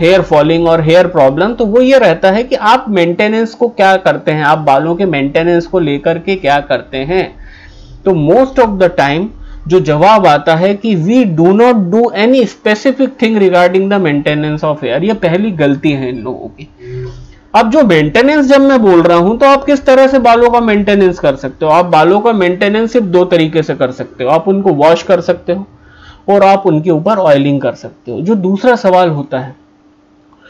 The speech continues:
washing आप कितने दिन में करते हैं? सर, washing तो मैं alternate डे कर लेता हूं।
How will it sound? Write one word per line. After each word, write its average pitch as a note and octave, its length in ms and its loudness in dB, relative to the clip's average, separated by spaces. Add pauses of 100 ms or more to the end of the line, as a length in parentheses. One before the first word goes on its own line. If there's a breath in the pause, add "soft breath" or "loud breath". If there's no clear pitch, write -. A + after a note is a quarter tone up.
(300 loud breath)
washing E3+ 440 2
आप A#3+ 180 2
कितने A3 340 0
दिन G3 140 2
में F3+ 180 2
करते C#3+ 320 -2
हैं? C#3+ 60 -2
सर, G3+ 180 2
washing F#3 420 2
तो G3+ 100 0
मैं G3+ 160 2
alternate D3+ 540 0
डे C3+ 160 0
कर B2+ 180 -4
लेता A2 300 -10
हूं। C3 180 -16